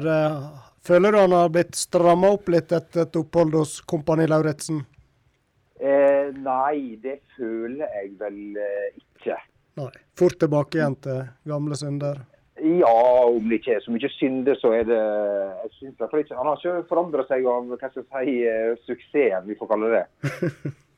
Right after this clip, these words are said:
Speaker 2: Eh, men, eh, han, eh, det er klart, når du er med på Nytt på Nytt og Kompani Lauritzen og har millioner av seere, så blir det noe litt mer oppmerksomhet. Men vi må huske på at det her er jo en, en kar som har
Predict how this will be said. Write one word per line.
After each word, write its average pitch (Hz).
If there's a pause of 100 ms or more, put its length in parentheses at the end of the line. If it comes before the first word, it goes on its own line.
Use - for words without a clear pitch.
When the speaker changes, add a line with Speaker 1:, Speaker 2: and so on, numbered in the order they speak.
(800)
Speaker 2:
Eh, 101
men, 110
eh, 107 (100)
han, 113 (160)
eh, 101
det 104
er -
klart, 101
når 110
du 110
er 107
med 120
på 107
Nytt 117
på -
Nytt 117
og 85
Kompani 107
Lauritzen 104
og 90
har 95
millioner 98
av 85
seere, 95 (160)
så 95 (280)
blir 98
det 95
noe 87
litt -
mer 95
oppmerksomhet. 92 (100)
Men 98
vi -
må 104
huske -
på 110
at -
det 101
her 98
er 113
jo 110
en, 92 (1600)
en 127
kar 127
som 120
har 113